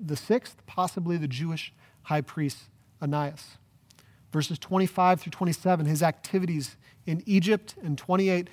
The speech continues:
he comes back to suppress li-, religious liberty in Judah, and in thirty-one is the big event. In one sixty-eight, Antiochus Epiphanes places a statue of Zeus on the t-, on the altar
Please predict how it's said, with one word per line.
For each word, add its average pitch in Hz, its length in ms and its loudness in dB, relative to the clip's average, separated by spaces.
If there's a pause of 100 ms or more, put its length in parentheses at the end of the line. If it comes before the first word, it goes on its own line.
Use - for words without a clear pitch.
(280)
he 147 100 -4
comes 185 320 0
back 160 260 6
to - 100 -4
suppress - 600 0
li-, 175 200 -4
religious 165 540 0
liberty 156 360 2
in 135 100 0
Judah, 185 420 4 (520)
and 147 160 0
in 139 100 0
thirty-one 180 520 4
is 135 140 -2
the 131 80 -2
big 170 260 4
event. 151 400 2 (1000)
In 151 180 0
one 180 200 6
sixty-eight, 160 720 -2
Antiochus 170 640 0
Epiphanes 147 680 -4 (320)
places 156 420 -2
a 151 60 -12
statue 165 600 0
of 151 140 -8
Zeus 127 600 -4 (600)
on 147 140 0
the 135 80 -2
t-, - 300 -16
on 175 200 -2
the 160 120 2
altar 147 440 0